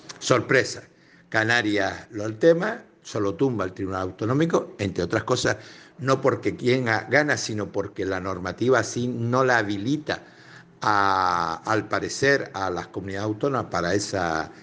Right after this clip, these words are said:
decisión. Y lo que más sorpresa es que la Fiscalía, eh, del Estado, eh, es la que también recurre a favor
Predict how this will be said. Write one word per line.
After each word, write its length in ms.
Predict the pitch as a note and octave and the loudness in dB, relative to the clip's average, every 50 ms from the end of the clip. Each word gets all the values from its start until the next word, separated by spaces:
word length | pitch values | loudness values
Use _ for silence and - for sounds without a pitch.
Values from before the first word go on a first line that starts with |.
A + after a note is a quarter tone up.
| - - - - - - | -20 -18 -18 -18 -16 -4
decisión. 760 | - A#2 D#3+ D#3+ - E3 D#3 - - E3+ F3 F3+ - - - - - - - - - _ _ _ - | 4 4 4 4 4 0 -2 4 6 6 6 6 2 -4 -10 -14 -20 -20 -20 -20 -20 _ _ _ -6
Y 120 | C#3 C3 | -2 0
lo 140 | B2 G#2 F#2 | 0 0 0
que 100 | G#2 G2+ | -2 -2
más 220 | G2+ C3+ D3 C#3+ | 0 0 0 2
sorpresa 540 | - D#3+ C#3+ C3+ - E3+ D#3 E3 E3 - E3+ | 4 2 2 4 4 4 4 4 2 0 -2
es 60 | C#3+ | -2
que 140 | - - A#2 | -2 -2 -2
la 100 | A2 G#2 | -2 -2
Fiscalía, 800 | - - A2+ A2 - - A2+ G#2+ A2 C3+ C#3+ B2+ G2+ E2+ - - - - - - - _ _ _ _ - | -2 -4 -6 -8 -4 -4 -2 -2 0 2 2 2 0 0 -4 -8 -16 -20 -20 -20 -20 _ _ _ _ -10
eh, 460 | A2+ G#2+ G2+ G2 F#2+ F#2 F2 E2+ F2 E2+ | -8 -6 -6 -4 -4 -6 -6 -6 -2 2
del 160 | C3 C3+ C#3 | 4 4 4
Estado, 520 | C#3 - - - C#3 C3+ B2+ C3 E3+ - - - _ _ _ _ _ _ _ | 4 2 2 2 2 4 2 0 -2 -6 -10 -18 _ _ _ _ _ _ _
eh, 800 | - A#2 A2 G#2+ G#2 G2+ G2 G2+ G2 F#2+ F#2 F#2+ F2+ F2+ F2 - - - - _ _ _ _ _ _ _ - B2+ G#2 F2+ - - | -4 -2 0 0 0 2 2 0 0 0 -2 -4 -6 -6 -8 -10 -14 -20 -20 _ _ _ _ _ _ _ -14 -12 -12 -12 -2 0
es 180 | C3+ C#3 B2 | 2 2 4
la 200 | C3+ C#3 C3+ A2+ | 4 2 2 2
que 100 | A#2+ A#2+ | -2 -2
también 420 | G2+ - G#2+ G#2 G#2 G#2 A#2+ B2+ B2 | -2 0 -2 -2 -2 -2 -2 0 0
recurre 440 | B2+ B2+ A#2+ C3 C3 A#2+ A2+ A#2 A2+ | 0 0 0 0 0 0 0 0 -2
a 80 | G#2+ | -2
favor 520 | - - A#2+ A2+ A2+ B2+ C3+ C#3 D3 - | -2 0 2 4 4 6 4 4 2 -2